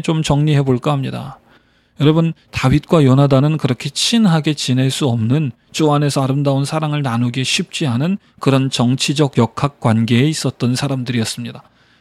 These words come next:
그럼에도 불구하고 요나단은 다윗을 자기 생명같이 사랑하고 그와 언약을 맺고 그를 자기 목숨을 다하여서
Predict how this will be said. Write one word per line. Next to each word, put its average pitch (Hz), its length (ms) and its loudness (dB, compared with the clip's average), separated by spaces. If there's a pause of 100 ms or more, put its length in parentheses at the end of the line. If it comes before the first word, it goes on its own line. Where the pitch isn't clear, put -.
(100)
그럼에도 123 400 6
불구하고 117 540 2
요나단은 110 560 0 (240)
다윗을 220 540 -2
자기 117 260 -4
생명같이 113 580 0
사랑하고 135 640 -2 (220)
그와 113 240 0
언약을 117 420 4
맺고 139 480 -2 (260)
그를 131 240 2
자기 127 240 -2
목숨을 120 440 2
다하여서 107 640 -4